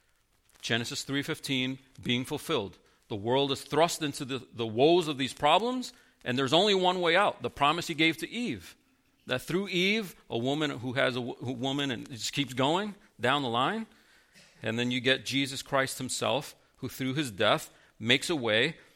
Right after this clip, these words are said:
to take that scroll and has the right to roll out God's judgment on this earth and on this world. And so as we look at this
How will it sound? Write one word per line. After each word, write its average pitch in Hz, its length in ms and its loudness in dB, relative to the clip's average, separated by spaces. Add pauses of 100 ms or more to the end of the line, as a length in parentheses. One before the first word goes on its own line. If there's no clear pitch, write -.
(220)
to 127 240 -4
take - 380 2
that 185 180 4
scroll 143 540 0 (600)
and 123 160 -4
has 156 380 8
the 226 120 2
right 233 580 4 (1040)
to 139 120 -4
roll 135 320 2
out 139 220 4
God's 123 300 2
judgment 107 500 -4 (800)
on 117 160 -4
this - 280 -10 (800)
earth 135 380 -2
and 117 140 -8
on 113 220 -4
this 107 300 -8 (600)
world. 110 640 -2 (1900)
And 101 80 -18
so 123 200 -6
as 110 100 -10
we 139 140 0
look 156 240 4
at 139 220 4
this - 460 0